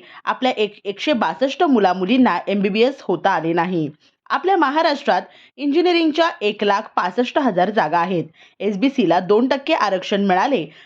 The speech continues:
तर ते तीन हजार तीनशे जागा मिळतील, परंतु एसबीसीला दोन टक्के आरक्षण न मिळाल्याने दोन हजार सतरा मध्ये एसबीसीला ओपन व ओबीसी कोट्यातून एकोणीसशे सदोतीस जागा मिळाल्या. अशा प्रकारे दोन हजार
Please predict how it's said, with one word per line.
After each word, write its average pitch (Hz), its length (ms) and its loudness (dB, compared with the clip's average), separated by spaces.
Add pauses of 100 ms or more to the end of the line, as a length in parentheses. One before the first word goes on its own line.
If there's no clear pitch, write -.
(120)
तर 311 100 -2 (400)
ते 208 160 -2
तीन 339 240 0
हजार 262 340 0
तीनशे 240 420 0
जागा 180 300 0
मिळतील, 175 460 0 (320)
परंतु 320 260 0
एसबीसीला 277 600 0
दोन 226 260 0
टक्के 185 260 -2
आरक्षण 180 480 -2
न 202 180 2
मिळाल्याने 208 580 2 (320)
दोन 269 240 0
हजार 339 280 0
सतरा 190 320 0
मध्ये 180 320 0
एसबीसीला 185 680 -4 (120)
ओपन 196 360 0
व 170 120 -2
ओबीसी 247 440 0
कोट्यातून 196 560 -2 (300)
एकोणीसशे 311 500 0
सदोतीस 202 440 -2
जागा 170 300 0
मिळाल्या. 170 540 2 (400)
अशा 269 220 -2
प्रकारे 226 480 -2 (280)
दोन 294 260 0
हजार 370 260 2